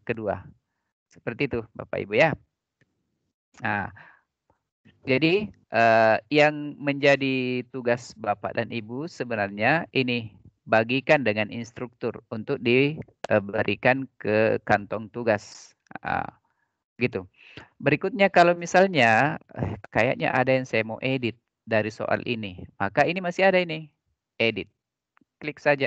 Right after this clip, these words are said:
edit. Setiap ada perubahan itu otomatis tersimpan. Jadi jangan takut bahwa, eh, apa yang telah kita buat itu hilang.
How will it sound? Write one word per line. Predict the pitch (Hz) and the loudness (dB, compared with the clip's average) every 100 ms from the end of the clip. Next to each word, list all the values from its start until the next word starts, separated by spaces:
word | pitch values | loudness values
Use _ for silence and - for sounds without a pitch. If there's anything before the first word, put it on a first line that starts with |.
| - | -2
edit. | 107 - _ _ _ _ _ _ _ _ _ _ _ - | -6 -8 _ _ _ _ _ _ _ _ _ _ _ -12
Setiap | - 117 160 156 - | -8 -4 2 2 2
ada | 131 131 | 0 0
perubahan | 135 127 143 151 | -4 -4 -2 -2
itu | 131 - | -6 -6
otomatis | 139 113 117 127 - | -8 -6 -6 -6 -8
tersimpan. | 117 - 107 101 92 90 _ _ _ | -10 -10 -10 -6 -8 -8 _ _ _
Jadi | 113 123 | -6 0
jangan | 123 127 123 | 2 0 0
takut | 123 123 170 | -2 -2 -6
bahwa, | 123 113 123 151 - - - - - | -4 -2 -2 -2 -10 -20 -20 -20 -2
eh, | 110 110 104 101 101 - - - 87 - _ _ | 2 4 4 4 2 0 -2 -4 -8 -16 _ _
apa | - 120 131 | -2 2 4
yang | 117 113 | 2 0
telah | 120 113 | -2 -2
kita | 117 113 110 | -2 -4 -2
buat | 120 127 | -2 -4
itu | 120 - 123 | -6 -6 -2
hilang. | 131 101 | 0 0